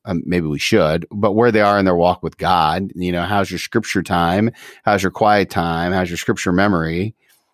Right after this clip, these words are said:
I mean, I, I, I've been in a lot of churches and I've, I've even led a lot of groups where we forget to even open up in prayer because we're so busy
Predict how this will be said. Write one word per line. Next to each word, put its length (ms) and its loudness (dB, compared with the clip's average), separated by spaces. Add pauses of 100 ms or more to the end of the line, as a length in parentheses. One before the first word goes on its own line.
I 80 2
mean, 120 4
I, 160 2 (120)
I, 200 2
I've 140 2
been 140 2
in 60 4
a 60 2
lot 220 2
of 80 0
churches 540 -2
and 120 -2
I've, 140 -4 (220)
I've 160 -6
even 240 -2
led 380 0 (360)
a 60 2
lot 160 4
of 100 0
groups 360 -2
where 80 -2
we 120 2
forget 320 -2
to 60 0
even 200 4
open 280 2
up 140 0
in 100 -4
prayer 260 -6
because 260 -4
we're 120 -4
so 180 2
busy 380 0